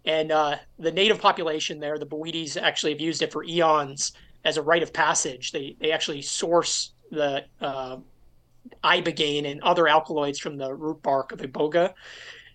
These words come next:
And in the West, ibogaine was, was first, uh, seen as a, an addiction disruptor. You know, the, I think Howard Lotsof,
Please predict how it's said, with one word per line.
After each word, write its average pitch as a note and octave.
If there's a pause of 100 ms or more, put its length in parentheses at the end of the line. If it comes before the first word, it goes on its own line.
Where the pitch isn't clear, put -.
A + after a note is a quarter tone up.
(260)
And F3 (540)
in F#3+
the F3
West, G3
ibogaine F3 (600)
was, D#3 (240)
was A#3
first, - (120)
uh, D3
seen E3
as D3+
a, C#3+ (120)
an D3
addiction D3+
disruptor. C#3 (200)
You D3
know, C#3 (140)
the, C#3+ (200)
I -
think D#3
Howard F3+
Lotsof, D#3+